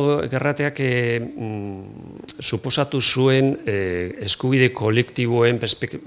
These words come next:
perspektibatik, edo gutxiengoen perspektibatik, edo identitate kulturalen perspektibatik atzerakada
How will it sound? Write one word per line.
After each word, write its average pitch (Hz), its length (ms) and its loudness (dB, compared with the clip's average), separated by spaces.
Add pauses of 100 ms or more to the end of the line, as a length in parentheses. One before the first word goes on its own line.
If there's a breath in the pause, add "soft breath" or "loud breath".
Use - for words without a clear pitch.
(160)
perspektibatik, 117 800 0
edo 98 160 -4
gutxiengoen 113 560 -4
perspektibatik, 110 720 -2
edo 98 220 -4 (680 loud breath)
identitate 131 640 2
kulturalen 117 540 0
perspektibatik 120 720 -4
atzerakada 113 640 -4